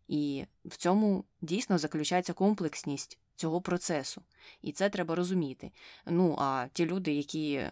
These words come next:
про війни знають з одного фільму, вони цього не розуміють. Ну, і мені теж, насправді, якщо хтось не зрозумів, мій початковий сарказм, <laughs> фотосесія сподобалася, і мені здається, що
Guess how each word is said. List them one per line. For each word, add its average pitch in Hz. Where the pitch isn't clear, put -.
про 160
війни 165
знають 156
з 147
одного 156
фільму, 202
вони 143
цього 151
не 165
розуміють. 170
Ну, 220
і 214
мені 226
теж, 190
насправді, 165
якщо 160
хтось -
не 165
зрозумів, 202
мій 160
початковий 143
сарказм, 247
<laughs> -
фотосесія 277
сподобалася, 160
і 147
мені 170
здається, 170
що 147